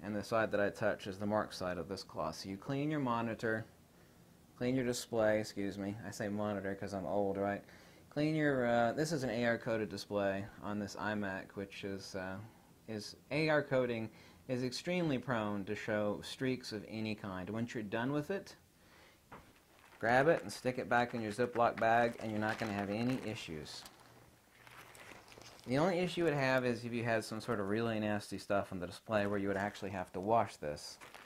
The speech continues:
And that creates a whole other, uh, bit of problems that, uh, a lot of the laundry detergents, they, uh,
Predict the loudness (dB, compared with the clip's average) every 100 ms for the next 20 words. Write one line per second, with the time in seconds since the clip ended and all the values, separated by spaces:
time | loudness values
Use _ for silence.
0 | -20 -20 -20 -16 -8 -4 -2 0 2 2
1 | 0 -2 0 0 2 2 2 0 0 0
2 | -2 -2 -2 -2 -6 -8 -14 -10 -6 0
3 | 0 -2 0 2 4 2 -4 -8 -4 -4
4 | -4 -8 -6 -6 -8 -12 -12 -6 0 2
5 | 2 0 0 2 0 -2 -4 -2 0 0
6 | -4 -8 -6 -4 -4